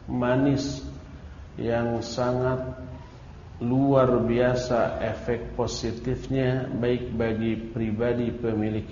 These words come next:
iman tersebut maupun kepada orang-orang yang ada di sekitarnya.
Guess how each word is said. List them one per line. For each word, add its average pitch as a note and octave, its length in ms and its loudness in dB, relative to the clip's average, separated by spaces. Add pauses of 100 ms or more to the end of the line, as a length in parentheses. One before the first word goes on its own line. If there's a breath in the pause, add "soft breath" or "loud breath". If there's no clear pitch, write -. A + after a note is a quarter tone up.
(140)
iman G#2+ 240 0
tersebut A2 600 -2 (920 loud breath)
maupun C3 720 2
kepada A2+ 560 2
orang-orang A#2 720 2
yang A2 240 0
ada A#2 320 0
di G#2+ 140 -2
sekitarnya. G#2 960 -2